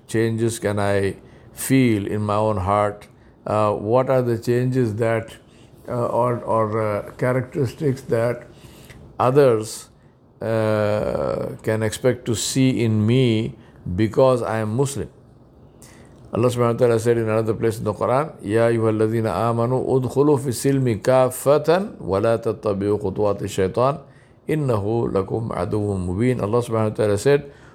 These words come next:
"O you who believe, enter into Islam completely and totally and do not follow the footsteps of shaitan." See this, uh, beautiful ayah.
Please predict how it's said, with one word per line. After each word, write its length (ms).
"O 220
you 100
who 80
believe, 480
enter 480
into 260
Islam 600
completely 760
and 260
totally 460
and 180
do 200
not 280
follow 540
the 180
footsteps 800
of 160
shaitan." 440
See 180
this, 240
uh, 320
beautiful 380
ayah. 360